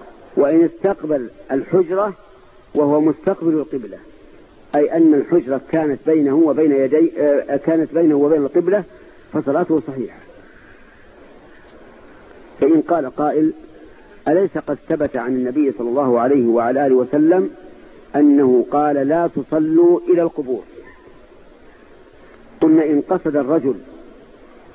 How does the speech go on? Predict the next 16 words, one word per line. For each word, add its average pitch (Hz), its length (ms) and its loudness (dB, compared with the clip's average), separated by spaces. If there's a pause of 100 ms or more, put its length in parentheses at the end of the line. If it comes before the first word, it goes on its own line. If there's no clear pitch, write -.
(140)
وتعم-، 135 540 -2
وتعمد 151 640 0 (880)
أن 139 180 4
يكون 156 400 2
مصليا 170 520 0
إلى 147 280 -2
قبر 156 280 -4
الرسول 165 500 2 (140)
صلى 139 120 -4
الله 139 300 2
عليه 139 220 2
وعلى 131 320 0
آله 131 80 2
وسلم 160 480 2 (600)
فقد 135 280 -2
وقع 170 500 -2